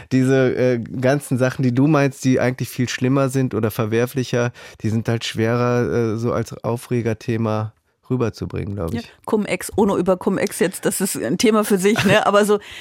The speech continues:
Speaker 2: darüber sehr viel weniger Empörung in der Bevölkerung
Speaker 1: Ja.
Speaker 2: als über einen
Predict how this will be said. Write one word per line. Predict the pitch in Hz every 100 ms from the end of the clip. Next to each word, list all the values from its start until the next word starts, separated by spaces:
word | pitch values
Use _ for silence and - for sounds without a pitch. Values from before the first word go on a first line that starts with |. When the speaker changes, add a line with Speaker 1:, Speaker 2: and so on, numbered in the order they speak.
| - -
Speaker 2:
darüber | 214 240 240 226 226 226 - 156
sehr | 175 214 254
viel | 233 202
weniger | 214 220 196 180
Empörung | 180 185 - 180 170 175 175 160
in | 185 196
der | 196
Bevölkerung | 208 175 240 131 131 453 - 214
Speaker 1:
Ja. | -
Speaker 2:
als | 185 -
über | 190
einen | 208